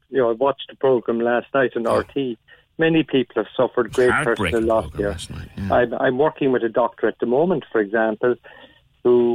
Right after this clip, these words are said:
Speaker 1: would have lost her father, and her father wasn't that much older than I am. Um, and so I'm not trivializing this in any shape or form. This is a significant infection. It can pose a great personal threat to an individual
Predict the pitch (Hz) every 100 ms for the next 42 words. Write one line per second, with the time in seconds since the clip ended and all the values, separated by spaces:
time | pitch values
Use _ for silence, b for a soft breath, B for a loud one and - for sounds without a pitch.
0 | 113 113 110 120 117 - 117 - 127 123
1 | 120 117 117 117 127 120 107 110 113 113
2 | 110 - 113 - 131 120 107 104 110 113
3 | 113 104 101 101 _ B B B 120 120
4 | 135 131 - 139 135 139 151 156 - 143
5 | 131 123 117 107 110 110 - 131 117 117
6 | 123 123 - 110 - 104 - 110 101 98
7 | b b b 131 110 - 147 131 147 -
8 | 117 131 - - 120 117 - 123 117 -
9 | 131 120 b b 127 123 - 147 143 -
10 | 139 123 110 - 127 120 - - 127 -
11 | - 113 - 127 117 - - b _ 127
12 | 123 123 120 117 120 120 110